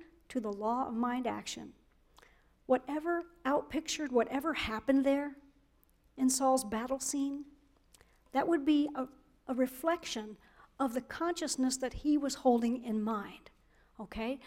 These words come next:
So if he had had a perfect faith, if he had stood there and said,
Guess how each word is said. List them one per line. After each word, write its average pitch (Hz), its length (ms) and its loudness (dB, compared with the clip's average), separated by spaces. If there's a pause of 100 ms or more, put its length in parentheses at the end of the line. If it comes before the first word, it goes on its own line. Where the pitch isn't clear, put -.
(140)
So 269 240 6
if 277 200 0
he 359 180 4
had 339 180 -2
had 294 160 2
a 269 40 2
perfect 311 520 -4
faith, - 560 -2 (180)
if 247 140 -6
he 294 160 6
had 269 120 2
stood 330 320 -2
there 254 160 6
and 220 120 -2
said, 220 340 -8